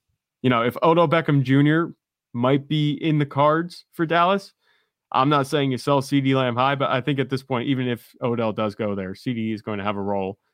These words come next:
that's gonna keep him in the wide receiver one conversation like he is right now. Um, thirty-eight points. I'm not sure he's gonna reach that every week, but he has a really nice floor for you anyway,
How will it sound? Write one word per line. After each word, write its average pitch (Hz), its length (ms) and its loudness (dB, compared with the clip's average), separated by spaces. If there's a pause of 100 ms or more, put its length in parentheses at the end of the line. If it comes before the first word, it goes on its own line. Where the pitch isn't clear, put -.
(120)
that's 117 140 -2
gonna 107 180 -4
keep 135 220 2
him 117 120 0
in 107 60 0
the 104 60 -2
wide 107 180 2
receiver 101 220 -6
one 101 180 -4
conversation 104 500 -4
like 104 180 -4
he 110 120 -2
is 98 100 -6
right 98 180 -4
now. 95 260 -6 (300)
Um, 92 360 -2 (100)
thirty-eight 175 400 4
points. 156 200 4
I'm 156 120 4
not 160 120 6
sure 165 100 4
he's 143 80 2
gonna 139 140 2
reach 139 180 4
that 147 120 4
every 131 180 2
week, 139 260 2
but 131 100 0
he 135 120 2
has 143 120 4
a 117 60 -2
really 139 240 6
nice 123 180 2
floor 127 260 -2
for 139 120 0
you 120 100 2
anyway, 127 420 2